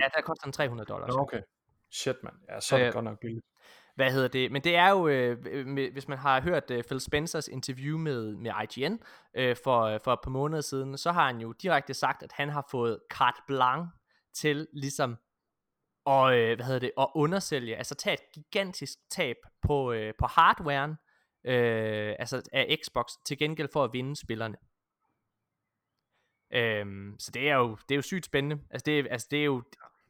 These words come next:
Speaker 1: det er jo den taktik, der altid har virket i, øh, i, i branchen, ikke? Altså, øh, det billigste produkt,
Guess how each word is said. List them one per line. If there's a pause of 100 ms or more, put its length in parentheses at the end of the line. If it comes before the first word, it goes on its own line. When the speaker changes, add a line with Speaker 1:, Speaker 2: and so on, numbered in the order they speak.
(140)
Speaker 1:
det
er
jo
den (360)
taktik, (360)
der
altid
har
virket
i,
øh, (100)
i,
i
branchen,
ikke?
Altså, (600)
øh, (100)
det
billigste
produkt,